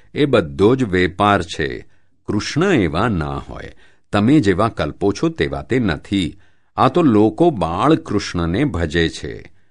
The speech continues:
કોઈ જ્ઞાનમાં ઘરડા થયેલા, જ્ઞાનવૃદ્ધ થયેલા યોગેશ્વર કૃષ્ણને ભજતા નથી. બાળ કૃષ્ણને લોકો હિંડોળે ચડાવે છે. કૃષ્ણ કહે છે, "લોક ઊંધા છે.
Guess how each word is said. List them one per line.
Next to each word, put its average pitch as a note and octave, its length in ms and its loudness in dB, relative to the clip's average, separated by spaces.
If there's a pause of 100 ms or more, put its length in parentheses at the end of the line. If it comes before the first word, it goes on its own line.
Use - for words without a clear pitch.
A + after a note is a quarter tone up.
(200)
કોઈ D#3+ 240 6
જ્ઞાનમાં A2 760 2
ઘરડા G#2 440 2
થયેલા, F2 520 -2
જ્ઞાનવૃદ્ધ F#2+ 840 -2
થયેલા G#2+ 580 0 (200)
યોગેશ્વર G2 720 2
કૃષ્ણને F#2 600 -4
ભજતા D#2+ 500 -4
નથી. E2+ 580 -4 (400)
બાળ A2 460 2
કૃષ્ણને G#2 760 -2
લોકો A#2 420 2
હિંડોળે G#2+ 520 4
ચડાવે G2 520 2
છે. E2+ 400 -4 (480)
કૃષ્ણ D#3 380 2
કહે C3+ 280 4
છે, D3+ 480 2 (220)
"લોક C3 460 4
ઊંધા B2 460 4
છે. C3+ 540 2